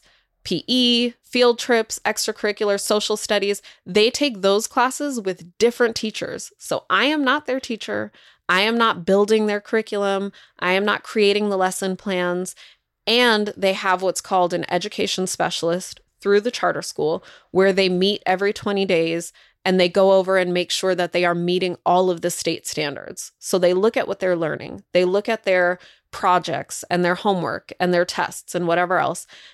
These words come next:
And then they align it with the state standards of what they should be learning or what they would be learning in, like, your traditional public school. So there are many options for you to look at when it comes to finding the right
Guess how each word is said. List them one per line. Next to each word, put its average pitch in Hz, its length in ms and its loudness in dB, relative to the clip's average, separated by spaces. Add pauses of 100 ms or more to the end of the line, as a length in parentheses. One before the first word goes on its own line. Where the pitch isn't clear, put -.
(160)
And 190 180 2
then 190 200 4
they 190 140 2
align 180 500 2
it 180 260 0 (220)
with 180 500 4 (100)
the 180 120 0
state - 340 -2
standards 175 460 2
of 165 160 -6
what 175 240 0
they 185 100 0
should 226 380 0
be 202 120 -2
learning 175 600 -2
or 185 160 4
what 190 180 2
they 185 140 2
would 175 280 2
be 180 140 0
learning 170 380 -2
in, 170 200 -4
like, 165 200 -4
your 170 100 -4
traditional 165 540 -6
public - 340 -6
school. - 400 -14 (480)
So - 340 2 (460)
there 233 340 4
are 208 140 4
many 196 600 2
options 214 600 -2
for 185 140 -4
you 170 160 0
to 175 60 -4
look 170 240 -4
at 240 240 -2
when 175 160 -4
it - 80 -12
comes 170 420 -6
to 165 500 -4 (380)
finding 185 720 -2
the 175 160 4
right 175 640 -2